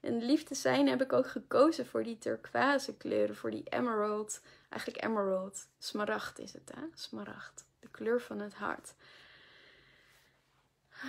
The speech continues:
Ja,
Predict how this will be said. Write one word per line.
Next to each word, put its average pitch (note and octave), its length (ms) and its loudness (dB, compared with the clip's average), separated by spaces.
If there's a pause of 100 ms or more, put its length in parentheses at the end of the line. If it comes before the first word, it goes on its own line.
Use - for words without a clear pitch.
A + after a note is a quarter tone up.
(3500)
Ja, A#3 380 -6